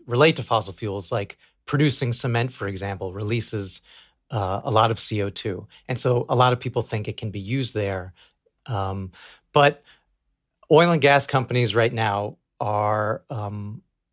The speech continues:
saying that we can make clean hydrogen, which could be a, a kind of clean burning fuel,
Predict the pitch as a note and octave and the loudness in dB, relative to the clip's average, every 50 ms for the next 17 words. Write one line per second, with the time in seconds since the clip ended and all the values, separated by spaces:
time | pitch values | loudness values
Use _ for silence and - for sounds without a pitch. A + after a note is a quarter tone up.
0 | _ _ _ - - - - D3 D3 D3 C#3+ C3+ C3+ C3+ - D#3 A#2 D3+ C#3 - | _ _ _ -12 -4 2 4 4 4 6 4 4 2 0 -2 -4 -2 -2 -2 0
1 | - B2+ B2 B2 A#2 A2 A2+ - - _ _ _ _ _ _ - - - E3+ F#3+ | 0 0 2 2 2 0 -2 -4 -10 _ _ _ _ _ _ -6 0 4 4 6
2 | G3+ E3+ C#3+ C#3 B2 A#2 G#2 G#2+ G2+ - A2+ A2+ A#2+ C3 B2 A2+ A2 - - B2+ | 6 6 6 4 4 4 2 -2 -4 -2 -2 -2 -2 -2 -2 -2 -2 -2 -4 -4
3 | G2 F#2 B2+ A#2 A2+ A2+ A2 - - - _ _ _ - B2+ C3 C3 B2+ A#2+ - | -2 0 0 0 0 0 -2 -6 -12 -20 _ _ _ -4 -4 -2 -2 -4 -6 -6
4 | C3 A2+ A2+ - - - - D3 D3 D3 C3+ A#2+ C3 B2+ A#2+ A#2 A#2+ A2+ - - | -6 -6 -6 -8 -8 -4 0 0 2 2 2 4 4 4 4 2 0 -2 -4 -2
5 | - A#2 G#2+ G#2 G#2+ G#2+ A2 A#2+ B2 | 0 0 2 2 2 0 -2 -4 -8